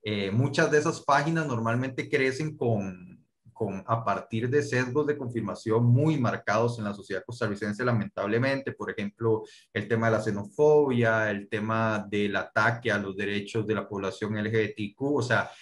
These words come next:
es uno de los métodos que utilizan para hacer crecer esas comunidades y a partir de ahí desinforman sistemáticamente. Lo hemos visto con el,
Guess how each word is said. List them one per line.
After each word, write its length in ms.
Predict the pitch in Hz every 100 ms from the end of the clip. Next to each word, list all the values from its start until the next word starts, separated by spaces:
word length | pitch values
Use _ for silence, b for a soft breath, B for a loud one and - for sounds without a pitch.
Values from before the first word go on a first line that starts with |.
| B
es 160 | 113
uno 180 | 123 131
de 60 | 131
los 120 | 113
métodos 440 | 117 120 143 131
que 80 | -
utilizan 440 | 117 107 110 131 143
para 220 | 113 101
hacer 280 | - 113 -
crecer 280 | 127 123
esas 200 | 120 127
comunidades 500 | - 151 110 110 117
y 60 | 123
a 100 | 117
partir 380 | 107 - 120 127
de 80 | 120
ahí 180 | 151
desinforman 540 | 175 120 107 113 117 123
sistemáticamente. 840 | 123 - 104 104 - 110 120 120
Lo 100 | 104
hemos 180 | 101 123
visto 320 | 127 135 160
con 140 | 143
el, 100 | 107